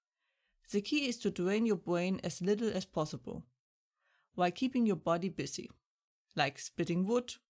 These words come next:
knitting, cooking, et cetera. Something that your body can do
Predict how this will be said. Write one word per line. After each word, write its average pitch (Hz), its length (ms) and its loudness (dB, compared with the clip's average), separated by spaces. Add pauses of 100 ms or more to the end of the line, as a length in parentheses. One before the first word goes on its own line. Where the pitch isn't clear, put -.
(460)
knitting, 196 540 2 (340)
cooking, 190 540 0 (720)
et 226 180 -2
cetera. 139 380 -4 (1400)
Something 269 440 2
that 208 140 0
your 196 100 0
body 190 280 -2
can 185 220 -2
do 170 180 -2